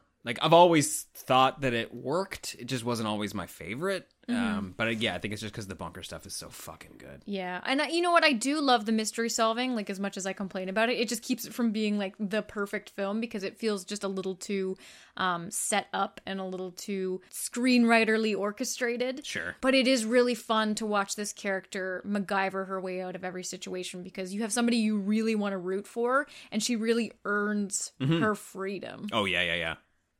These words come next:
Speaker 2: Not
Speaker 1: Yeah.
Speaker 2: to say that, like, other character, you have to earn your freedom to be in a horror film, but, like,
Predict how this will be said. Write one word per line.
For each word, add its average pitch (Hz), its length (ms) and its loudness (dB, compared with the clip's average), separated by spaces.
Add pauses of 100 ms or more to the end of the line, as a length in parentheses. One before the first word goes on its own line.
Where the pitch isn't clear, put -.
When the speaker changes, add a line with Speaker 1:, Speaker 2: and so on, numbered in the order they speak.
(260)
Speaker 2:
Not 294 160 6
Speaker 1:
Yeah. - 40 4
Speaker 2:
to 247 120 -2
say 254 160 10
that, 220 120 4
like, 208 140 2
other 220 160 4
character, 214 380 0
you 220 180 0
have 233 200 4
to - 100 -6
earn 247 180 4
your 226 100 2
freedom 226 380 4
to 214 80 4
be 214 160 0
in 202 60 0
a 196 80 0
horror 240 280 4
film, 202 360 -4
but, 202 140 -2
like, 196 260 -2